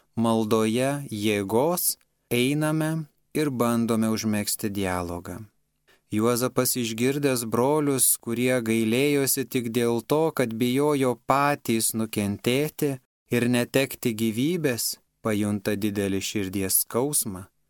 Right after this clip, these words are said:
ir kartėlį. Štai kodėl faraono iždininkas, jaunesnysis brolis, neatlaiko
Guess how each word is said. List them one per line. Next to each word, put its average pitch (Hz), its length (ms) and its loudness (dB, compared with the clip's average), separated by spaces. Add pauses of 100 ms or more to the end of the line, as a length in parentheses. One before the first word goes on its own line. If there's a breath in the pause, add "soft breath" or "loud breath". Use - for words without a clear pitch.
ir 113 160 -4
kartėlį. 95 720 -6 (240)
Štai 120 320 -2
kodėl 110 400 0
faraono 110 640 2
iždininkas, 113 880 0 (400 soft breath)
jaunesnysis 139 880 2
brolis, 139 640 2 (280)
neatlaiko 117 920 0